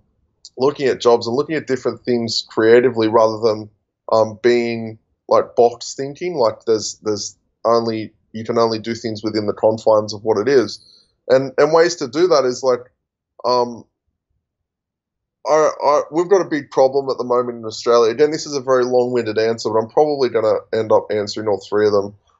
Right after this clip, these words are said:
all at once. We've got a, quite a big problem in Australia with Gen Y, um, right now, which is, like, twenty to thirty years old, um, and they're complaining that aff-, housing affordabilities,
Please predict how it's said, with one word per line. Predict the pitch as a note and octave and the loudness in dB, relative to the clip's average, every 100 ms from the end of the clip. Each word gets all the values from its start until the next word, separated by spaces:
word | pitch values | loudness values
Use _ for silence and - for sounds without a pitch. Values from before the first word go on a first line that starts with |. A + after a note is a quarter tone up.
| - | -2
all | A2+ G#2+ | 2 4
at | - | 4
once. | G2 A#2 D#3+ | 4 4 0
We've | E3 | 2
got | G3 - - | 4 4 0
a, | C3+ | -2
quite | - D#3 D3+ | 0 2 2
a | |
big | D#3+ C#3+ - | 0 -6 -4
problem | B2 B2 B2 A#2+ _ _ _ - | -2 0 -4 -6 _ _ _ -4
in | C3 | -4
Australia | A#2+ B2 A#2+ A#2+ | -2 2 4 4
with | A#2 A2 - | 0 -4 0
Gen | A#2+ G#2+ | 0 2
Y, | G#2 A2+ F3 G3 _ _ _ - | 2 2 2 -4 _ _ _ -4
um, | A2+ A2+ A#2 | 0 0 0
right | A#2+ - | 0 0
now, | A#2 D3 | -2 -2
which | C#3+ - | -4 -6
is, | B2 A2 | -8 -2
like, | G#2+ - | -4 -4
twenty | - C3 B2 A#2 | -6 -4 -2 -2
to | G#2 | -4
thirty | - A#2 A2 A2+ G#2 - | -2 0 0 0 -10 -12
years | G#2 G#2+ A2 | -8 -2 2
old, | G#2+ G#2+ G#2 - _ | 4 4 0 -10 _
um, | G#2+ G#2 G#2 G2 F#2 - _ _ | 0 2 0 -2 -12 -20 _ _
and | G#2+ G#2+ G#2+ G2+ - - _ _ _ _ - | 0 0 -2 -6 -12 -16 _ _ _ _ 2
they're | C3 C#3+ | 4 4
complaining | - D3+ - C3 B2+ C3 B2+ | 2 -12 -4 0 0 -2 -2
that | A#2+ G2+ - | 0 0 -2
aff-, | - - - | -6 -10 -2
housing | A#2+ A2+ A#2 B2+ | 4 4 4 0
affordabilities, | A#2+ - C3 B2 B2 C3 C3 B2+ B2+ A#2+ - - | -6 -2 0 0 2 2 2 -2 -4 -8 -12 -16